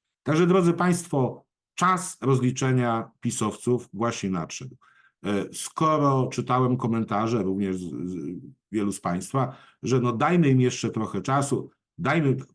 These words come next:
okej, zgadzam się, tak, pamiętacie, że ja krytykowałem już dwa miesiące temu pana ministra Bodnara, potem pojawiły się działania i bardzo się z tego powodu cieszę, e, ale minął kwartał z okładem,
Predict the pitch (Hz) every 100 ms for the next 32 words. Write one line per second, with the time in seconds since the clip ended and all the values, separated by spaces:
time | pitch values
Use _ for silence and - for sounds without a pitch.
0 | _ _ 135 139 214 196 113 - 165 165
1 | 156 143 131 - 117 110 - _ _ -
2 | 123 127 - - 120 117 127 131 131 110
3 | 113 113 107 107 104 107 110 101 101 95
4 | 104 101 98 92 95 101 92 87 - _
5 | _ _ _ _ - - 117 110 110 101
6 | 98 104 151 156 127 131 120 104 101 98
7 | 101 92 92 90 120 135 98 85 98 90
8 | 90 92 85 90 87 82 90 139 143 156
9 | 127 101 _ _ _ _ _ - 214 -
10 | 143 147 147 202 202 156 131 - 147 139
11 | 139 123 110 - 104 117 - 117 113 110
12 | 104